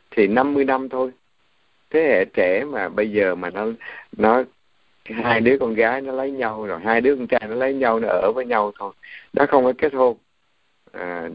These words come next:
như là nam với nữ, mà nó chỉ có kết hôn giữa những người cùng phái tính với nó, thì chỉ trong vòng tối đa là năm mươi năm, thực sự không có tới đâu. Chẳng hạn như cho mười lăm, mười sáu tuổi nó đồng tính luyến ái đi,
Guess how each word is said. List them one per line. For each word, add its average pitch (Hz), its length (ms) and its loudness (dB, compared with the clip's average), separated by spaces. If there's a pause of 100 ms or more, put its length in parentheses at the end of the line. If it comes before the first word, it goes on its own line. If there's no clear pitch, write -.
(240)
như 107 460 0
là 95 220 2 (100)
nam 107 320 0
với 113 140 -2
nữ, 87 260 -2 (500)
mà 90 220 0
nó 95 140 2
chỉ 101 180 2
có 110 220 0
kết 131 160 0
hôn 104 340 2
giữa 95 260 0
những 123 200 -4
người 98 220 0 (160)
cùng 101 280 0
phái 127 260 0
tính 147 280 -4
với 139 100 -4
nó, 120 220 -2 (760)
thì 95 260 2
chỉ 104 160 4
trong 117 180 2
vòng 92 260 0
tối 135 260 4
đa 117 120 -8
là 104 80 -12
năm 98 220 -10
mươi 107 120 -6
năm, 101 200 -10 (280)
thực 92 160 -4
sự 87 200 2
không 110 160 -2
có 113 60 0
tới 131 280 2
đâu. 117 180 -8 (580)
Chẳng 107 160 -4
hạn 92 240 2
như 104 240 0 (400)
cho 110 200 4
mười 104 180 -2
lăm, 113 220 0
mười 104 180 -2
sáu 139 160 2
tuổi 104 240 2
nó 127 180 -2 (240)
đồng 90 180 -2
tính 123 200 0
luyến 139 120 2
ái 135 220 2
đi, 117 160 -2